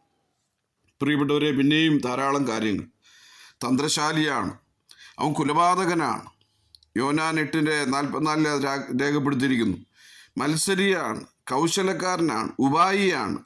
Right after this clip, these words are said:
അപായിയാണ്, അപവാദിയാണ്. ആകയാൽ സാത്താൻ തൻ്റെ പഞ്ചതന്ത്രം ഒരുക്കി ദൈവജനത്തെ വീഴിക്കാൻ ശ്രമിക്കുന്നു. ഇയ്യോബിനെ സംബന്ധിച്ച് താൻ പറയുന്നത് ഇരുപത്തിമൂന്നാം അധ്യായത്തിൻ്റെ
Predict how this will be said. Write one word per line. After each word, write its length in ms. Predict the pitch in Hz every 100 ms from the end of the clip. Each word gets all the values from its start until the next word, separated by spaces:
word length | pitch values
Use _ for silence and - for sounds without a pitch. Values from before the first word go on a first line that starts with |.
| -
അപായിയാണ്, 760 | 123 156 185 208 180 139 104 - 104
അപവാദിയാണ്. 840 | 117 156 180 196 208 185 135 101 - _ _ - _ - -
ആകയാൽ 380 | - 151 190 196
സാത്താൻ 520 | 185 156 156 190 190 170 185
തൻ്റെ 300 | 147 156 165
പഞ്ചതന്ത്രം 880 | 151 143 170 202 208 160 160 160 156 -
ഒരുക്കി 440 | 147 165 160 170 131 120 - - - - - -
ദൈവജനത്തെ 720 | 110 131 131 135 143 - 143 139 117 107
വീഴിക്കാൻ 540 | 135 143 139 147 135
ശ്രമിക്കുന്നു. 560 | 120 120 123 117 107 85 - _ _ _ _ - -
ഇയ്യോബിനെ 420 | 120 180 196 208
സംബന്ധിച്ച് 680 | 214 202 190 196 196 180 185 170 196 196 -
താൻ 220 | 156 170 175
പറയുന്നത് 640 | 156 165 180 185 175 143 139 147 - - _ _ _ -
ഇരുപത്തിമൂന്നാം 920 | 143 165 175 - 190 180 175 175 175
അധ്യായത്തിൻ്റെ 720 | 165 147 160 160 151 165 160